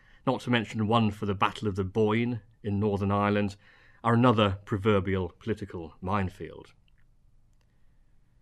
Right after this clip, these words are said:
Britishness was certainly in the air in the first half of two thousand and eight. Shortly before Liam Byrne's gaffe,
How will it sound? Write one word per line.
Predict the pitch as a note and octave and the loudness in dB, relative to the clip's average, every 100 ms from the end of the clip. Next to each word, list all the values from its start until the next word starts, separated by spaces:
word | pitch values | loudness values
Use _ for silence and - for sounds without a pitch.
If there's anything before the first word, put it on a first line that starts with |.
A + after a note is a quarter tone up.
| _ - _ _ _ _ _ - _ | _ -20 _ _ _ _ _ -20 _
Britishness | F3 E3+ D3 D#3+ - | 6 6 6 4 4
was | D3+ C3 | 4 4
certainly | - C#3 A#2+ A#2+ A#2+ | 6 4 4 4 2
in | B2 A#2+ | 2 2
the | A#2 | 4
air | A#2+ G2+ D#2 D#2 - | 4 2 -2 -10 -4
in | G#2+ | -4
the | |
first | G#2 G#2 G2 - | -2 -2 -2 -4
half | G#2 F#2+ - | -4 -4 -6
of | |
two | - G2+ | -8 -6
thousand | G2+ F2+ F2+ E2+ | -2 -4 -4 -6
and | E2+ | -4
eight. | G#2 F2 - - _ _ _ _ _ | -4 -4 -8 -20 _ _ _ _ _
Shortly | - C3+ A2+ | -4 0 2
before | A2 G#2 - C#3 B2 A2+ - - | 0 -2 6 8 8 6 2 0
Liam | A#2+ A#2 A2 | 4 4 4
Byrne's | A#2 A#2 A#2 G#2 | 4 4 4 0
gaffe, | - A#2+ A#2 A2 | 0 4 4 2